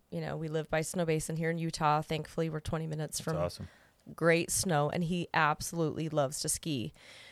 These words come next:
Speaker 1: So for him, it's a big deal. For us, too, you know, it's funny. I've had people ask me,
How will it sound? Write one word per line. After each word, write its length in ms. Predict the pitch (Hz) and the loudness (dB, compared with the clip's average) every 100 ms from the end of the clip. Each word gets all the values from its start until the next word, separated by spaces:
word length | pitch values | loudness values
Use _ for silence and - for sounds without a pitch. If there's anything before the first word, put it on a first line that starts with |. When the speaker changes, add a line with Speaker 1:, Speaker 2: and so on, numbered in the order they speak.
| - | -8
Speaker 1:
So 180 | - 190 | -2 2
for 100 | 196 | 4
him, 220 | 240 262 | 6 4
it's 100 | 196 | 2
a 60 | 175 | 2
big 180 | 175 | 0
deal. 160 | 165 165 | 4 2
For 220 | - - | 4 4
us, 320 | - - 190 | 6 6 4
too, 640 | - 262 247 185 165 196 - _ _ _ | 0 2 4 6 4 2 -4 _ _ _
you 100 | 202 | 2
know, 120 | 180 | 4
it's 180 | 175 - | 2 0
funny. 340 | - 190 165 | 2 4 4
I've 80 | 165 | 0
had 180 | 190 170 | 2 2
people 220 | 175 - | 2 0
ask 380 | 170 170 185 - | 4 2 0 -4
me, 300 | 160 151 160 | -2 -2 -4